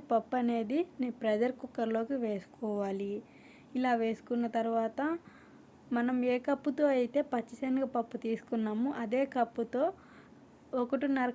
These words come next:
కప్పు నీళ్ళు తీసుకోవాలి. చాలా బాగా సరిపోతాయి. ఇప్పుడు చిటికెడంత పసుపు వేసుకొని మూత పెట్టి రబ్బర్ కవర్ చేసి విజిల్ పెట్టి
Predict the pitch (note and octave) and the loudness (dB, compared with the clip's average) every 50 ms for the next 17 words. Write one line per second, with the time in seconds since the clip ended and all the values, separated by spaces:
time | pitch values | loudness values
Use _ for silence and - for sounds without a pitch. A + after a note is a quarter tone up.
0 | - A#3 A3+ A3 - D#4+ D#4+ D4+ B3+ A3 G#3 G#3+ G#3 - G#3+ G#3 F3+ - - C#4 | 0 -2 -2 -2 0 0 2 4 2 2 2 0 -2 -2 -2 -4 -4 -4 -4 0
1 | C4 A#3+ A#3+ B3 C4+ C#4+ B3+ C4+ B3+ B3 A#3+ C#4 E4 E4 - B3 G#3+ G3+ G3+ - | 2 2 4 4 2 2 2 0 0 0 0 0 0 0 -2 -4 -6 -6 -6 -6
2 | - G#3+ G#3 G#3 - G#3+ G#3 G#3 G3+ G3+ G3+ G3+ G3+ G#3 - - - - - - | -6 -4 -4 -4 -4 -6 -4 -4 -2 -2 -4 -4 -6 -8 -10 -16 -20 -20 -20 -18
3 | - - B3+ A#3 - - C4 A3+ A3+ A#3+ D4+ G4+ G4+ - - - - B3 - B3 | -12 -10 -10 -10 -8 -8 -8 -6 -4 -4 -4 -4 -6 -10 -10 -8 -8 -6 -6 -6
4 | A#3+ A#3+ A3+ A#3+ A#3+ A#3 A3 A#3+ A3+ - A3+ A3 G#3+ - - - D4 C#4+ C4 A#3+ | -6 -6 -4 -4 -4 -4 -4 -6 -6 -6 -6 -6 -8 -8 -8 -4 -2 0 0 -2
5 | A3+ - - - - A#3 A3 G#3+ A3 A#3 C#4+ F#4+ - - - - - - - - | -2 -6 -10 -10 -6 -4 -4 -4 -4 -4 -6 -8 -8 -12 -20 -20 -20 -12 -8 -6
6 | A#3 A#3 A#3 - C4+ B3+ - C4 A#3 G3 - - B3+ D#4 F#4+ - - - - - | -4 -4 -4 -4 -6 -4 -2 -2 -2 -4 -4 -6 -6 -6 -8 -8 -12 -20 -20 -14
7 | - - A#3 A#3 G#3 G#3 C#4 D4 C#4+ - - A#3+ A#3 A3+ A#3+ A3+ - - A#3+ A3+ | -8 -6 -6 -6 -4 -2 0 0 0 -2 -2 -4 -2 -2 -4 -4 -4 -4 -4 -4
8 | A3 G#3 - A#3+ C#4 F4+ C#5 G#4+ C4+ A#3 A#3 A3+ A3+ C4 C4+ C4 - C4 A#3 A3 | -4 -6 -6 -8 -8 -8 -8 -8 -6 -6 -4 -4 -4 -6 -6 -6 -4 -4 -4 -4
9 | - - C#4 | -6 -6 -6